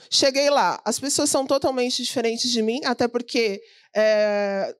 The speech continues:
nós precisamos de diversidade pra trabalhar. É, eu consigo falar com qualquer pessoa, sempre.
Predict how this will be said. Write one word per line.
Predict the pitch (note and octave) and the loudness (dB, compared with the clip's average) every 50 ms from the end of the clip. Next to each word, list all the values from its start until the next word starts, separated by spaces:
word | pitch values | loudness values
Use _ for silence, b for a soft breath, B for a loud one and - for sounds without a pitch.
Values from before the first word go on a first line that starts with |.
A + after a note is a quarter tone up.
| _ - | _ -4
nós | A3 A3+ G#3+ A3+ - | -2 -2 -2 -2 -4
precisamos | - A#3 A#3+ - A#3+ B3 B3 A#3+ B3 B3+ B3 | -8 -10 -8 -8 -4 -2 0 0 -2 -2 -6
de | C#4 A#3 | -6 -6
diversidade | A#3 A#3 A3 A3+ A3 A3+ - - G#3+ G3+ G3 G3+ G#3+ G#3+ - | -6 -2 0 2 0 0 0 -2 -2 0 0 0 0 -2 -2
pra | - G3+ F#3+ | -4 -4 -2
trabalhar. | - G3+ F#3 F3 E3+ E3+ F3 F3+ A#3+ D#4 - _ b b b b b b b b b b b b b b b _ _ _ _ - | -2 -2 -2 -2 -2 -2 -2 -4 -6 -8 -12 _ b b b b b b b b b b b b b b b _ _ _ _ 0
É, | G#3+ A3+ A3+ A#3+ A#3+ A#3+ A#3+ A#3+ A#3 A#3 A#3 A#3 A#3 A3+ A3 G#3+ A3 - - - _ _ | 2 4 4 4 4 4 4 4 4 2 2 2 2 2 0 0 -2 -4 -6 -8 _ _
eu | B3+ C#4 C#4 | 2 2 2
consigo | - D#4 D#4 F4 - E4 D4+ C#4+ E4 | 2 0 0 0 0 -2 0 -2 -2
falar | D#4 - D#4 C#4 C#4 C4+ B3+ | 0 0 0 2 2 0 0
com | - - D4 D#4 F4 | 0 0 0 0 2
qualquer | - E4 C4+ C#4 - C4+ B3+ C4 - | 2 0 0 2 0 -2 -2 -2 -2
pessoa, | C4+ C#4 - - - G#3 F3+ E3+ E3+ | -6 -4 -4 -2 0 0 0 0 -2
sempre. | F3+ - - - A#3 G3+ F#3+ F3 F3 - D3 D#3+ E3+ F3 - | -4 -4 -2 0 0 0 0 -2 -6 -6 -6 -6 -6 -6 -12